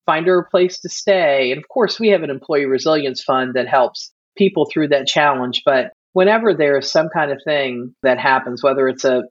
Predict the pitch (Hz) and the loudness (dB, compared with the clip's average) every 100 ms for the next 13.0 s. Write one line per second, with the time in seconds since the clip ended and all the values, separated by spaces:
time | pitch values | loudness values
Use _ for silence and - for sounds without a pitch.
0 | - 131 147 135 135 127 127 120 127 - | -8 -2 0 0 -2 -2 -2 -4 -8 -2
1 | 190 170 160 139 127 120 123 - 127 123 | 2 4 4 2 0 -2 -6 -4 -4 -4
2 | _ _ 147 139 156 180 165 156 131 151 | _ _ -2 2 2 0 -2 -2 0 0
3 | 147 139 135 _ _ 180 156 143 139 135 | 0 0 -6 _ _ -4 0 2 2 2
4 | 160 143 143 139 135 139 131 131 135 143 | 0 0 -2 -6 -4 -4 -4 -4 0 0
5 | - 131 117 175 170 147 143 135 135 131 | 0 -8 -2 -2 0 -2 0 2 2 0
6 | 139 156 151 - 139 135 117 139 147 143 | 0 2 2 0 0 0 -2 -6 -2 -4
7 | 139 - _ - 180 180 151 147 143 143 | -4 -10 _ 0 2 4 4 4 4 4
8 | 139 139 - - 175 180 160 143 - 147 | 2 -2 -12 -4 -2 -2 -4 -6 -6 -6
9 | 135 127 120 135 131 113 - 135 131 135 | -2 -2 0 0 0 -2 -4 -4 -2 -4
10 | 135 139 131 127 139 135 139 127 123 - | 0 2 2 0 -4 -2 0 0 -4 -10
11 | - 143 131 - 123 117 151 135 127 131 | -2 0 0 -2 -4 -2 0 0 0 -4
12 | _ _ 175 185 190 185 156 139 131 | _ _ 0 4 6 6 4 2 0